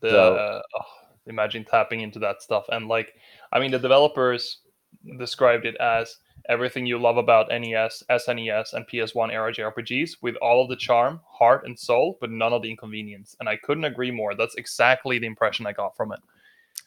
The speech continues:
Speaker 2: Yeah. And, uh, that just, that just hypes me so much. I mean,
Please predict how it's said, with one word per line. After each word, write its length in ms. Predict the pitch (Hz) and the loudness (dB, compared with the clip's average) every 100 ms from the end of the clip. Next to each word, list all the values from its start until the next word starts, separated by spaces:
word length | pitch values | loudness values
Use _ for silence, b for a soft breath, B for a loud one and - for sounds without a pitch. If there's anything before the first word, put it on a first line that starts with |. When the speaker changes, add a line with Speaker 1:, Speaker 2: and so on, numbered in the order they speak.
| B 92 | B -2
Speaker 2:
Yeah. 260 | 87 80 - _ _ _ _ - | 0 0 -2 _ _ _ _ -2
And, 300 | 90 85 82 | -2 -2 -2
uh, 320 | 82 82 82 - B B B B B B B - | 0 0 -2 -6 B B B B B B B 0
that 220 | 87 98 | 2 2
just, 300 | 135 - _ _ - | -2 -6 _ _ 2
that 180 | 113 | 2
just 220 | - - - | 2 -8 -6
hypes 320 | 113 - - | -8 -8 -10
me 80 | 82 | -8
so 480 | - - 87 82 | -8 -4 -2 0
much. 240 | 78 76 - | -2 -4 -4
I 60 | 90 | -4
mean, 180 | 92 | -4